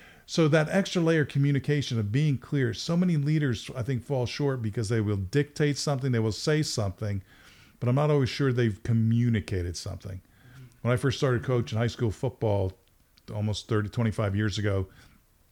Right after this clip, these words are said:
there was an older teacher who was a coach and had been there for years.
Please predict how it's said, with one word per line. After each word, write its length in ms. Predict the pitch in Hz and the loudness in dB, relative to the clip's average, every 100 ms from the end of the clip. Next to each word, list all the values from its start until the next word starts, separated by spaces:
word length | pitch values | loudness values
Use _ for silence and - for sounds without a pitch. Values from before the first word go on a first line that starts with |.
| _ _ - - | _ _ -20 -8
there 100 | - | -2
was 120 | 110 104 | 2 2
an 60 | |
older 200 | 117 104 | 2 0
teacher 340 | - 113 104 101 | 0 -2 -2 -2
who 80 | 101 | -2
was 120 | 92 | -2
a 60 | |
coach 320 | 95 113 101 101 | -2 -2 -2 -2
and 80 | |
had 100 | 95 | -2
been 140 | 98 107 | 0 2
there 140 | 107 | 0
for 180 | 92 110 | -2 -2
years. 480 | 98 101 101 92 | 0 0 0 -2